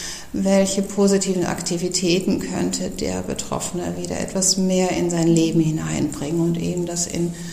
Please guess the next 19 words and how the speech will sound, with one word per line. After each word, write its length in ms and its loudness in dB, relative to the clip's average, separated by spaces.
äh, 220 0
jeweils 360 0
passenden 500 4
kleinen 400 0
Schritten 560 2
wieder, 960 0
äh, 20 -4
mehr 380 4
Platz 460 2
haben 240 -2
zu 180 2
lassen. 380 2
Da 80 -4
geht's 240 0
viel 180 2
um 160 2
Tagesstruktur, 1400 -2
um 220 -4
Schlafhygiene, 1300 0